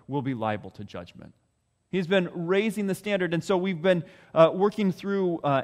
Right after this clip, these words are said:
anger and lust and divorce and oaths and retaliation. And now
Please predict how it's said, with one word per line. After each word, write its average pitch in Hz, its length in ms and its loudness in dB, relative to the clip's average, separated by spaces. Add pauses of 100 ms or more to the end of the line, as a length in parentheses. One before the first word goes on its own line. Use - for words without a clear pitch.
anger 226 440 2
and 147 200 2
lust 202 540 2
and 147 160 0
divorce 190 500 0
and 147 320 -2
oaths 208 560 2
and 151 140 0
retaliation. 180 960 -2 (180)
And 156 240 0
now 202 380 2